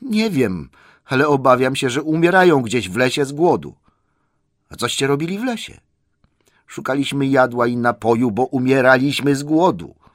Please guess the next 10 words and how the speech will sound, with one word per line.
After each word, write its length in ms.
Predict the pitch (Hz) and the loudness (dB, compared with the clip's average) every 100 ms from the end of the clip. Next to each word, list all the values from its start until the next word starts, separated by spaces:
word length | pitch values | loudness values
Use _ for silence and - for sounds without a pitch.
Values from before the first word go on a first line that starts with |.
| _ _ _ _ _ _ _ _ | _ _ _ _ _ _ _ _
„Ale 180 | - - _ | -10 -10 _
po 100 | - | -8
co 160 | 302 - | -2 -2
przyszliście 580 | - 113 - 117 - 107 | -2 -8 -8 -8 -6 -6
do 100 | 101 | -4
lasu?”, 380 | 101 92 - 76 | -2 -4 -8 -14
z 60 | |
gniewem 340 | - 101 85 85 | -8 -8 -8 -12
spytał 400 | - 107 85 78 | -10 -8 -8 -8
król. 340 | - 73 64 | -12 -14 -16